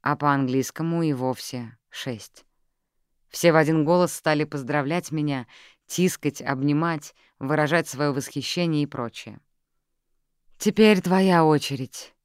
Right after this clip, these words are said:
Сиси», — сверкнула глазами на нее наша младшая сестра Электра. Все мы знали о том, что в школе у Сиси была куча проблем,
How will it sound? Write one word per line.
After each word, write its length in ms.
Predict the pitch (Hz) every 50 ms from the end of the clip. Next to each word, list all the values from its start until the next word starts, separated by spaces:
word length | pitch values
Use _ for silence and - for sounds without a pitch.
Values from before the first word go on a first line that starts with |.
| _ _ _
Сиси», — 580 | - - - 151 143 - - 135 120 110 107 - _ _ _ _ _ _ _ _ _ _
сверкнула 560 | - - - 151 143 - - 147 143 143 143
глазами 460 | 123 131 139 139 127 131 147 143 135 135
на 80 | 131
нее 460 | 131 131 131 131 127 135 165 170 175 165
наша 400 | 147 135 131 135 131 - - 131
младшая 500 | 123 127 127 131 143 - - - 156 147
сестра 460 | - - 135 - - - 127 123 -
Электра. 640 | - 127 135 139 123 - - - - - - - - _ _ _ _ _ _ _ _ _ _ _ _ _ _ _ -
Все 160 | - - 220
мы 140 | 202 190 180
знали 280 | 165 185 185 175 170 160
о 100 | 160 151
том, 340 | - - 180 196 208 208 196
что 260 | 175 - - 151 143
в 80 | - -
школе 460 | - - - 127 185 190 190 180 -
у 100 | 127 135
Сиси 460 | 123 - - 123 131 - - 165 165
была 320 | 156 139 135 127 135 143
куча 340 | 143 - - 143 139 - 151
проблем, 560 | - - 147 135 139 151 165 156 135 120 110